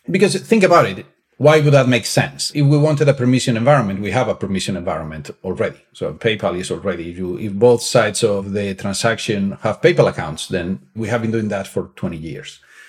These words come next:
If you think about reliability and scalability and throughput and, and all those things, I'm trying to figure out, and I don't have an opinion yet, about whether we go to a world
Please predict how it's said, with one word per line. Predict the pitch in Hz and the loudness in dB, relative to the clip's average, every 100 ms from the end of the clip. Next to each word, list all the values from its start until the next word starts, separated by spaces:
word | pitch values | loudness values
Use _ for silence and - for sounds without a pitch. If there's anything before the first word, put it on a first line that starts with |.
| _ _ | _ _
If | 175 147 | 0 4
you | 156 | 4
think | 143 180 185 175 | 4 2 4 4
about | 147 143 135 131 - _ | 6 6 6 2 -2 _
reliability | 127 123 120 117 123 117 120 110 | 2 4 2 2 0 0 0 0
and | 104 98 | 0 -4
scalability | 98 - 107 104 107 104 - 95 90 | -4 -2 -2 0 -2 -4 -4 -2 -2
and | 85 | -6
throughput | 85 - 113 104 95 92 | -10 -4 -4 -2 -4 -4
and, | 87 | -8
and | 87 98 | -8 -8
all | 87 | -8
those | 87 - | -8 -2
things, | 117 95 82 - _ _ _ _ _ _ - | -2 -2 -8 -14 _ _ _ _ _ _ 0
I'm | 170 196 | 2 2
trying | 196 226 220 | 4 4 4
to | - | 0
figure | 147 180 151 135 | 0 4 6 6
out, | 120 101 | 4 0
and | |
I | 110 | 0
don't | 123 117 | 0 0
have | 127 120 | -2 -2
an | 120 | -2
opinion | 107 123 107 98 92 | -2 -2 0 -2 0
yet, | 113 95 | 0 0
about | 98 90 | -4 -4
whether | 110 123 120 117 | 0 0 2 0
we | 113 | 2
go | 110 107 104 | 0 0 -2
to | - 113 101 | -4 -2 0
a | 98 | -2
world | 104 110 104 101 | 0 -2 -2 -6